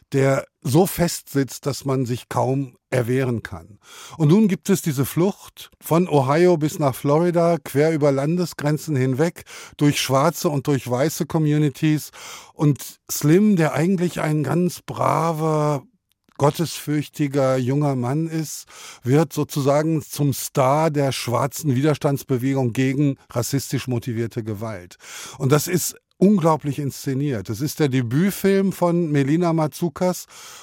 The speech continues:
und sie ist sowas wie ein Star im Videogeschäft, hat sehr viele Hip-Hop-Videos inszeniert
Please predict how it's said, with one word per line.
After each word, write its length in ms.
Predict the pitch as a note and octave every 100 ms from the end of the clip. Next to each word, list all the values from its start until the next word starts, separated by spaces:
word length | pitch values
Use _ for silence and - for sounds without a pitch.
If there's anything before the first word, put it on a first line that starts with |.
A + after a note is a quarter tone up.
| -
und 300 | D#3 D3+ -
sie 160 | B2+
ist 120 | D#3+ -
sowas 360 | D3 E3 -
wie 120 | D3
ein 200 | D3+ C3+
Star 580 | A#2+ - C#3+ C3+ D#3 E3+
im 400 | C#3 C3+ C3 B2
Videogeschäft, 800 | A2+ D3 F3+ F3 E3+ - E3 -
hat 120 | B2
sehr 240 | A#2 B2 D#3
viele 280 | - C#3+
Hip-Hop-Videos 800 | A#2+ C#3+ E3+ C#3+ C#3+ C#3+ D3 C#3+
inszeniert 680 | D3 C#3 - D3 C#3+ C#3+ C#3